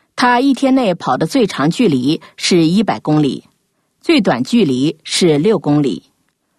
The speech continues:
运动员一般在宾馆过夜。如果在天黑之前来不及跑到宾馆，他会拦车去宾馆，然后第二天一早，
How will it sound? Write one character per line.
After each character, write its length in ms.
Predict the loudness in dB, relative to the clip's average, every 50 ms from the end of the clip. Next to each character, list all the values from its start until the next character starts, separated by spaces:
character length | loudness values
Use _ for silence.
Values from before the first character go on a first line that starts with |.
| _ _ 0
运 160 | 2 2 4
动 160 | 4 2 0
员 360 | 0 -2 -2 -2 -2 -4 -4 _ _
一 120 | -2 0 0
般 220 | 2 2 0 0
在 300 | 0 0 0 0 0 -2
宾 240 | -2 0 0 2 2
馆 220 | 0 -2 -4 -6
过 180 | -4 -2 0 0
夜。 320 | 0 0 0 -2 -2 -4 -8 _ _ _ _ _ _ _ _ _ _
如 220 | 0 2 2 2
果 340 | 2 2 0 0 0 -2 -4 _
在 360 | -8 -2 0 0 2 2 0 -2
天 240 | -2 -2 -2 0
黑 180 | 0 0 0 0
之 160 | 0 0 -2
前 380 | -2 -2 -4 -2 -2 -2 -2 -4 -2
来 180 | 0 0 0 2
不 80 | 0
及 220 | 0 0 0 0 0
跑 200 | 0 -2 -4 -2
到 140 | -2 -2
宾 240 | -2 0 0 0 0
馆， 300 | 0 0 -2 -4 -4 -8 _ _ _ _ _ _ _ _
他 160 | -2 0 0
会 300 | 0 2 0 2 2 0
拦 260 | 0 0 0 0 0 -2
车 280 | 0 0 0 2 2
去 200 | 0 -2 -2 -4
宾 220 | -2 0 0 0 0
馆， 240 | 0 -2 -6 -6 -10 _ _ _ _ _ _ _ _
然 240 | -2 0 0 0 0
后 300 | 0 0 0 0 -2 -6 -14 _ _ _
第 100 | 0 2
二 160 | 2 2 0
天 300 | -2 -2 -2 0 0 2
一 120 | 0 0 -2
早， 340 | -2 -2 -2 -2 -2 -4